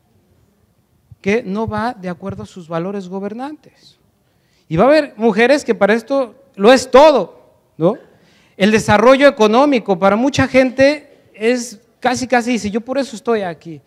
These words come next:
Pero hay gente que dice, "Yo prefiero ayudar a las personas de otra manera". Y es muy válido. Entonces tú tienes, cuando hablas de tus valores gobernantes, es lo que te hace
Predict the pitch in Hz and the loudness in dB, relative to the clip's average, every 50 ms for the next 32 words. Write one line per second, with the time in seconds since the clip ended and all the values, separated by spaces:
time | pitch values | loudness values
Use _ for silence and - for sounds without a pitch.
0 | _ _ _ _ _ _ _ - 208 240 247 233 247 247 240 269 254 - 233 226 | _ _ _ _ _ _ _ -4 -2 -2 -2 -2 -4 -6 -6 -8 -10 -8 -8 -8
1 | 226 220 202 _ _ _ _ - 190 214 190 - 202 185 185 214 208 - 226 - | -8 -10 -12 _ _ _ _ -18 -16 -16 -14 -14 -16 -14 -14 -14 -14 -14 -18 -14
2 | - 226 233 233 214 202 202 214 226 233 214 180 - 190 165 - 233 254 254 214 | -12 -10 -10 -8 -10 -10 -10 -12 -12 -12 -16 -16 -16 -16 -16 -14 -12 -12 -10 -10
3 | 180 202 202 240 240 240 233 240 269 320 349 277 - - _ _ _ _ _ _ | -12 -12 -14 -12 -12 -10 -10 -10 -8 -6 -6 -6 -8 -10 _ _ _ _ _ _
4 | _ _ _ - 214 247 247 262 269 262 262 269 277 285 262 220 196 190 202 240 | _ _ _ -4 -4 -2 0 0 0 2 2 2 2 4 2 2 0 0 -2 -6
5 | 226 - 277 233 269 269 277 285 277 247 - - - _ _ _ _ _ _ 220 | -8 -8 -10 -6 -4 -4 -2 -2 -4 -6 -8 -14 -20 _ _ _ _ _ _ 2
6 | 226 226 208 233 254 269 277 269 226 214 240 220 233 233 240 262 247 240 254 240 | 4 4 4 2 2 2 0 -2 -4 -8 -4 -2 0 0 0 0 0 0 -2 -2
7 | 233 240 254 254 233 196 196 196 202 - _ _ _ _ - 202 208 208 226 247 | 0 0 -2 -2 -2 -2 -4 -6 -6 -8 _ _ _ _ -4 -4 -2 2 4 4
8 | 240 - - 220 214 220 220 202 208 226 226 208 - 185 180 190 196 - - | 2 4 2 0 0 2 2 4 6 6 4 2 0 -2 -2 -2 -2 -6 -14